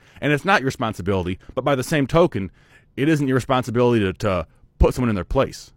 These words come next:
you know, for example. That's, that's, that's kinda like the mentality I see, uh, occurring a lot. And it's not just, you know, the easy examples are, like, these, these viral social media occurrences.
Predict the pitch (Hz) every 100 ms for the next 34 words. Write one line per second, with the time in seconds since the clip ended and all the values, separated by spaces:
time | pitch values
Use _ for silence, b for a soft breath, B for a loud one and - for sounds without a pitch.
0 | _ 98 92 82 - 90 90 85 107 -
1 | 113 - 120 113 113 104 92 101 98 -
2 | 110 113 95 85 82 - 90 - 95 -
3 | 95 - 120 101 92 117 120 - - 123
4 | 127 190 180 131 170 - - _ - 185
5 | 185 175 214 202 185 131 139 131 120 123
6 | - b b b 110 120 123 120 - 113
7 | 117 107 95 85 127 143 143 135 - -
8 | 131 - 113 117 110 107 101 _ _ _
9 | 107 - 104 78 - 65